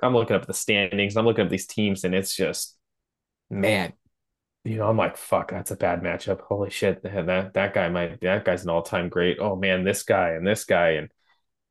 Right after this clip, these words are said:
it's just, I just see a lot, man. I see a lot in the Western Conference for Sacramento to overcome.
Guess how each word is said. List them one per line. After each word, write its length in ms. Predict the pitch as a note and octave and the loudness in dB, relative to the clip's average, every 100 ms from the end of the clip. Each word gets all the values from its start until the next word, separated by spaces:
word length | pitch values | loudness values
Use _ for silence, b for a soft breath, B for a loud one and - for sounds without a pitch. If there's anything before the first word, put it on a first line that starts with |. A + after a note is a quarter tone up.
| _ _ _ _ _ _ _ - | _ _ _ _ _ _ _ 0
it's 160 | C3 B2 | 4 6
just, 380 | D#3 C#3 - D#3 - | 6 6 2 0 2
I 140 | C3+ | 2
just 240 | C3 B2 | 2 2
see 160 | - B2+ | 4 4
a 100 | G#2+ | 6
lot, 560 | G2+ G2+ G#2 F#2+ F2+ G#2+ | 4 6 6 6 4 -2
man. 220 | G2+ G2+ | -2 0
I 100 | G2+ | 0
see 260 | - - | 0 2
a 80 | A#2 | 4
lot 300 | G2+ A2 G#2+ | 6 6 6
in 60 | G2+ | 4
the 80 | G#2 | 4
Western 320 | G#2 - G2+ | 4 2 -4
Conference 380 | G#2+ G2+ G2+ - | 0 0 0 -6
for 120 | G2+ | -8
Sacramento 540 | - G2+ G2+ G#2 G2 | 0 0 2 2 4
to 80 | F#2+ | 6
overcome. 680 | F#2+ F#2 - G#2+ G2 G2 | 4 2 0 0 2 0